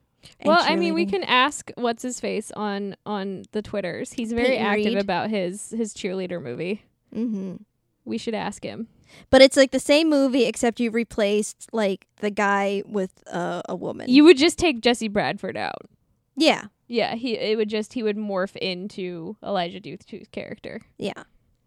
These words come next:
Speaker 1: But, like, aside from that, like, a different route, which one of these would be essentially the same exact thing, except there's a different gender, like Notting Hill, but it's not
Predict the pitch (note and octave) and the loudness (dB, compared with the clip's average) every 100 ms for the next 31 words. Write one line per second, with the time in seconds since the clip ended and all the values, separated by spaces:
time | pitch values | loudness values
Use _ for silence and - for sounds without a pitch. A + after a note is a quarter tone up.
0 | - - - - A#3+ A#3+ A#3+ A3+ - _ | -20 -20 -20 4 6 8 6 2 -2 _
1 | _ _ _ _ - A3 C#4 C#4+ D4 D4+ | _ _ _ _ -8 -2 2 2 2 0
2 | A3 G3+ G3+ _ _ _ - A3+ A3 G3+ | 0 -2 -4 _ _ _ -6 -4 -4 -2
3 | A#3 A#3+ G3 F#3 F#3 C#3+ - B3 C4 D4 | 0 0 -2 -2 -2 -4 -2 -2 -2 0
4 | C4 A#3 A3+ G#3+ - G3+ F#3+ F#3+ F#3+ F#3+ | 0 0 -2 -4 -2 -4 -4 -6 -4 -6
5 | - - A3 - A#3+ - A3 G#3 G#3+ A3 | -10 -10 -8 -2 -2 0 -2 -2 -2 0
6 | A#3 A#3 A#3 G3+ - G3+ F#3 F3+ - G3 | 0 0 -2 -4 -4 -8 -6 -10 -6 -8
7 | G3 - _ _ _ _ _ _ - G#3+ | -8 -20 _ _ _ _ _ _ -4 -4
8 | G3 G3+ G3+ G3 G#3 G3 F#3 E3+ F#3+ _ | -2 -6 -6 -8 -6 -4 -4 -6 -8 _
9 | - G3 F#3 - _ _ - A3 G#3 G#3 | -4 -4 -4 -12 _ _ -4 2 2 2
10 | G#3 G#3 G3+ F#3+ F3+ G3 _ _ _ _ | -2 0 0 0 -8 -12 _ _ _ _
11 | - G3 - _ _ _ _ _ A3 G3+ | -4 -4 -4 _ _ _ _ _ -8 -6
12 | A3 G#3 F#3 - - - | -4 -2 -2 -6 -12 -16